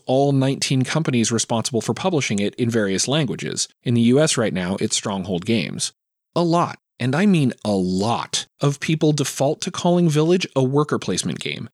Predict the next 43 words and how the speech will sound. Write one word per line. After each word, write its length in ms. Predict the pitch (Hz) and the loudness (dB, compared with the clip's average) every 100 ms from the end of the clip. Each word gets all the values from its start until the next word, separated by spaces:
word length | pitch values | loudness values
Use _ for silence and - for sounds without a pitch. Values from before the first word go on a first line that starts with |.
| _ _ | _ _
But 140 | 156 160 | -2 0
it's 160 | - | 2
not, 440 | 180 180 110 - - _ | 2 2 -4 -10 -12 _
and 140 | 147 | -2
I 60 | 160 | -2
actually 360 | 196 - 240 | -2 0 2
think 220 | 190 180 185 | 2 0 0
that 160 | 160 | -2
description 420 | 147 - 151 - | -2 -2 -2 0
does 240 | 139 127 123 | 0 0 0
the 80 | 127 | 0
game 220 | 120 107 | 2 2
a 40 | |
disservice, 760 | 101 95 - 226 175 82 - - _ | 0 0 0 0 -2 -2 -6 -6 _
especially 520 | 151 - 226 - 190 | -4 0 -2 0 0
for 160 | 175 135 | 0 2
new 220 | 127 185 | 4 2
players 340 | - 110 98 - | 2 0 0 0
coming 300 | - 120 113 | 0 2 2
to 160 | 117 | 0
it 80 | - | 0
for 100 | 127 | -2
the 80 | 117 | -2
first 320 | - 82 - | -2 -4 -4
time. 400 | - 160 90 120 - _ _ | -2 -2 -2 -8 -16 _ _
If 140 | 175 247 | -4 0
those 180 | 262 | -2
players 340 | - 190 185 196 | 0 0 2 2
have 140 | 156 | 2
even 160 | 156 127 | 2 2
a 60 | |
passing 640 | 104 - - 120 - 160 156 | -2 -4 -2 -2 0 0 0
familiarity 680 | - 135 123 110 107 139 | 2 2 4 4 4 2
with 180 | 135 110 | 2 2
worker 280 | 113 107 160 | 0 0 -2
placement, 420 | - 175 - 202 - - | 0 0 2 0 -2 -4
Village 420 | 135 156 175 165 | 0 2 2 0
won't 300 | 131 139 - | 0 0 2
live 180 | 135 135 | 0 2
up 120 | 127 | 0
to 80 | 131 | 0
those 180 | 123 117 | 0 0
expectations. 840 | 110 117 - 151 165 - - - | -2 -4 -4 -2 -2 -2 -6 -10